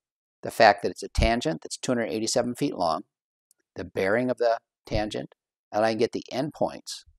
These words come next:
of that. So I've got all the information for that line as if I had drawn it, but I didn't have to. And if we look at the size of this with eighty-two lots, it's a good thing I didn't have to, 'cause I created all those setbacks in just a second.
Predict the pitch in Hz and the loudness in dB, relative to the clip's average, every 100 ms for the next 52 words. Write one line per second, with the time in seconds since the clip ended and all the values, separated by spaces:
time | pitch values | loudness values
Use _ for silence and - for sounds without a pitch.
0 | _ _ _ - 87 78 64 - _ _ | _ _ _ -6 -4 -2 -4 -6 _ _
1 | _ _ _ - 151 151 147 139 127 - | _ _ _ 0 4 4 6 4 2 4
2 | 139 180 139 139 - 113 120 139 104 - | 6 8 6 0 -4 -2 -2 -2 -6 -6
3 | 95 85 62 110 127 92 85 - 98 107 | -2 -2 0 0 0 0 -6 -12 -8 -6
4 | 104 101 95 92 104 131 98 - - 104 | 2 2 2 -4 0 0 0 -6 -4 -4
5 | 110 95 113 113 - - _ _ _ _ | -4 -8 -6 -6 -8 -20 _ _ _ _
6 | - 113 113 113 131 113 104 - 127 143 | -8 -6 -2 0 0 -2 -8 -2 2 4
7 | 139 104 87 92 85 - 98 113 104 - | 2 -4 -8 -10 -12 -10 -8 -8 -8 -10
8 | 92 95 113 - - - - 107 113 - | -8 -2 -2 -2 -8 -16 -14 -10 -10 -6
9 | 143 98 90 - - - 87 85 _ _ | -4 -4 -6 -10 -12 -12 -16 -16 _ _
10 | _ _ 113 101 127 131 131 107 101 101 | _ _ -8 -4 -4 -4 -4 -2 -2 -2
11 | 85 - 131 - 78 76 - 95 90 98 | -4 -4 -4 -2 -6 -6 -12 -14 -10 -12
12 | - - 113 - - - - 120 - - | -12 -16 -14 -14 -16 -12 -4 -4 -4 -18